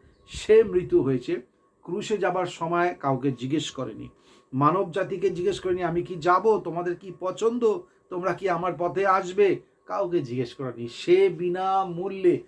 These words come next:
সে ক্রুশে চলে গেছে। এইটা হয়েছে ফ্রি, বিনামূল্যে, কোনো লাগবে না। এটা হচ্ছে পার্ট ওয়ান, ভুলে যেন না যাই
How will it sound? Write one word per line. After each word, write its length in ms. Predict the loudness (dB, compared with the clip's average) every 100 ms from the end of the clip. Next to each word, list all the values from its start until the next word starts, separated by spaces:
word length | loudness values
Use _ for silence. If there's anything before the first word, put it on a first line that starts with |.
| _ _
সে 220 | -4 -2
ক্রুশে 420 | -2 -8 -6 -4
চলে 280 | 0 2 2
গেছে। 220 | 2 -2
এইটা 340 | -4 -2 -2 0
হয়েছে 340 | 0 -2 -6
ফ্রি, 420 | -6 -6 -4 -4 -6 _ _ -8
বিনামূল্যে, 680 | -2 2 4 4 2 2 0 -4 _ _
কোনো 280 | 4 4 6
লাগবে 400 | 4 2 2 0
না। 180 | 0 -2
এটা 280 | -2 0 0
হচ্ছে 200 | -2 -4
পার্ট 500 | -6 0 2 2 -2
ওয়ান, 680 | -6 -2 0 0 -2 -6 0
ভুলে 300 | 2 4 2
যেন 220 | 0 -2
না 220 | -2 -2
যাই 340 | 0 2 0